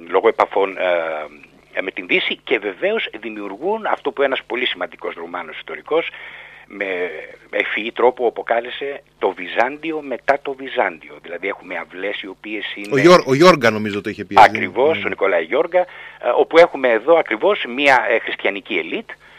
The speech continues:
Speaker 1: ε, ανοιχτή όμως, ε, στη Δύση, αλλά μια υβριδική μορφή ελίτ, που συνυπάρχουν στοιχεία, ε,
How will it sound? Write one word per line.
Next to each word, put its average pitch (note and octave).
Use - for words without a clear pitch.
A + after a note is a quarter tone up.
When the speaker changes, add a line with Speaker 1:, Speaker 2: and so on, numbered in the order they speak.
Speaker 1:
ε, A2+
ανοιχτή B2+
όμως, F#2
ε, F2
στη -
Δύση, E3
αλλά D#3
μια G#3
υβριδική E3
μορφή F2
ελίτ, D#2
που F#2
συνυπάρχουν A#2
στοιχεία, B2
ε, G2+